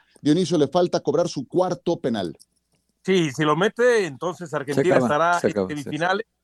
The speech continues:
Speaker 2: estará enfrentando a la selección de Croacia y se estará repitiendo un partido que vivimos en un, eh, justamente en Rusia dos mil dieciocho con la victoria de Croacia tres a uno sobre Argentina. ¿Sabes qué? A como veo el panorama,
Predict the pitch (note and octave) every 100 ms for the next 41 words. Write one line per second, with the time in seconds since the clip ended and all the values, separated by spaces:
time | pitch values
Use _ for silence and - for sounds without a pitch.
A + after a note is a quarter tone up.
0 | _ _ _ C#3 B2+ C#3+ E3 D#3 D#3+ D3
1 | E3 D#3+ D3 C#3 C3+ - E3+ F3 D#3 C3
2 | D3 F3+ C4 - C#4 C4 - _ E3+ D#3+
3 | E3 - E3 B3 D4+ F#3+ F#3 C3+ A#3 D4+
4 | C4+ G#3 F3+ - B3 C4 - F3 D#3+ F3
5 | C4+ A#3+ F3 F3 G#3 F#3+ _ _ D3+ D#3+
6 | D#3+ A3 A3 F#3 G3+ A3 G3 E3+ F#3+ A3
7 | F#3+ D#3+ F3+ G3+ F#3 G3 G#3+ B3 F#3+ E3
8 | D#3 D3+ - F#3 A3 F#3+ D3+ D3 C4+ D#4+
9 | F#3+ - G3 - E3 G3+ G#3+ F#3+ _ _
10 | _ F#3 E3+ E3 D#3+ D3 D#3 D#3 D3 -
11 | D#3+ D3 B2+ A2+ F3 G3+ F3 C3 - F#3
12 | G#3+ D3+ D3 - C3+ C3 B2+ B2+ F#3+ A3+
13 | - D#3+ D3 D3+ D#3 C#3+